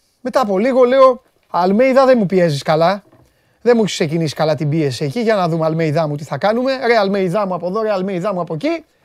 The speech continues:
Πάει το ημίχρονο. Τελειώνει το ημίχρονο. Είμαι ήρεμος, Βαγγελάρα μου.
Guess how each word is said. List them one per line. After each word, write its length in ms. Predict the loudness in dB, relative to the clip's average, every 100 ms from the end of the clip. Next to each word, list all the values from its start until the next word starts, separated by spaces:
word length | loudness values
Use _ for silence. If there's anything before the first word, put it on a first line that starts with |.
| _
Πάει 260 | -4 0 0
το 140 | 0
ημίχρονο. 1500 | -2 -2 -4 -6 -6 -6 -6 -8 -8 -8 -10 -10 -10 -10 -12 -16 _
Τελειώνει 320 | -4 -2 -2
το 80 | -2
ημίχρονο. 600 | -4 -4 -2 -2 -4 -6 _ _ _ _ _ _ _ _ _ _
Είμαι 200 | -4 0
ήρεμος, 380 | 2 4 2 0
Βαγγελάρα 540 | -2 0 0 2 2
μου. 300 | 0 -2 -4